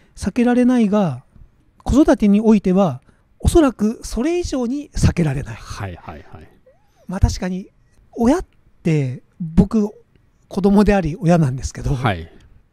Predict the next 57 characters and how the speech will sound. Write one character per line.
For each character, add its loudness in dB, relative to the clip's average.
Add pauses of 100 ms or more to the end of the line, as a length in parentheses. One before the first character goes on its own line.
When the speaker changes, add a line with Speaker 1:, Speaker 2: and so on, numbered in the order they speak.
(120)
Speaker 1:
今 -2
の 0
僕 -4
が -4 (260)
こ 0
れ 4
を 4
や 2
る 2
と 2
い 2
い 2
よ 6
を -2 (280)
Speaker 2:
は -8
い。 -14 (460)
Speaker 1:
子 4
供 8
に 8
や 8
る 4
わ 4
け -8
で -10
す -14
よ -12
ね。 -10 (360)
や 0
っ -2
た 2
方 6
が 0
い 2
い 2
よ 6
っ 2
て -10
い -6
う、 -8
Speaker 2:
は -8
い。 -14 (680)
Speaker 1:
大 -2
き -14
な -8
お -8
世 0
話 -2
で -2
す -8
よ -20
ね、 -16
多 -10
分。 -10 (320)
Speaker 2:
ま -6
あ、 -10 (180)
う -18
ん。 -18